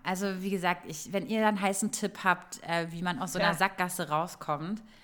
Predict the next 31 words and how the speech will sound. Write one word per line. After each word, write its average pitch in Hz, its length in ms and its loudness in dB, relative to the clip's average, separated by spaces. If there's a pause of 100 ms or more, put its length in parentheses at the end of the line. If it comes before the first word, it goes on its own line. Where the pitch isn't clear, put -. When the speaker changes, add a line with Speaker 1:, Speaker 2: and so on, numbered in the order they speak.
(180)
Speaker 1:
äh, 180 260 0
ohne 247 260 10
gleich 196 320 2
Schluss - 280 -4
zu - 80 -8
machen 180 280 0
oder 165 120 -2
an 175 100 -4
allem 180 240 0
zu - 160 -12
zweifeln 208 680 0
oder 185 340 -2
einfach 233 320 0
auch, - 160 -4 (480)
wie 208 100 0
man 208 200 4
selber 202 400 -2
wei-, 185 260 -2
also 165 180 -8
wie 185 80 -10
man 196 140 -4
selber 240 380 -2
auch - 260 -6
damit 185 300 -4
klarkommt, 226 480 0
dass 202 120 -8
man 180 160 -6
weiß, 208 360 -2 (360)
dass 185 140 -8
man 185 120 -6
vielleicht 180 540 -4